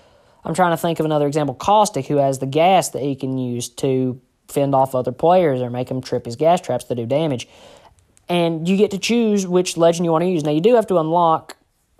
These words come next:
all but I think the first five or six, which is unfortunate because it takes a while to do so. But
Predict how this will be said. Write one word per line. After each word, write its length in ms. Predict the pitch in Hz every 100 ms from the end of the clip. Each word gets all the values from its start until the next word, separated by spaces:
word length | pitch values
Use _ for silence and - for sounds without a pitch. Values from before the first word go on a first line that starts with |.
| _ _ _
all 260 | 151 160 160
but 140 | 151
I 60 | 139
think 180 | 170 151
the 80 | 147
first 240 | 151 143
five 220 | 156 135
or 40 | 120
six, 560 | - - 180 165 -
which 220 | 190 233
is 160 | 285 294
unfortunate 680 | 214 180 180 165 - 131 -
because 180 | 151 156
it 100 | 160
takes 240 | 165 156
a 40 | 123
while 320 | 135 131 123
to 120 | -
do 200 | 131 131
so. 340 | 123 120 117 _ _ _ _ _ _ _ _ _ _ _ -
But 480 | 233 226 - -